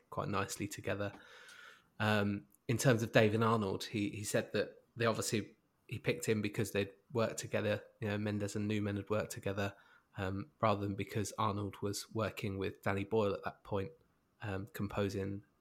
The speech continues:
for the opening ceremony of the twenty twelve Olympics. But the song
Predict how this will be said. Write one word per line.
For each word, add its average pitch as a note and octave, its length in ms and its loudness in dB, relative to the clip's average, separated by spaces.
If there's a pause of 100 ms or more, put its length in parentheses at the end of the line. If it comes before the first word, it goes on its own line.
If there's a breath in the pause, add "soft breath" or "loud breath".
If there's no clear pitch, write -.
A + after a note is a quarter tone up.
(100)
for G2+ 220 -4
the G2 240 -2
opening G#2+ 380 -4
ceremony G2+ 640 -2
of G2 160 -16
the G#2 300 -6 (640)
twenty G2+ 220 0
twelve G2+ 260 2
Olympics. G#2 520 -4 (320)
But - 220 6
the A#2 60 -2
song B2+ 440 6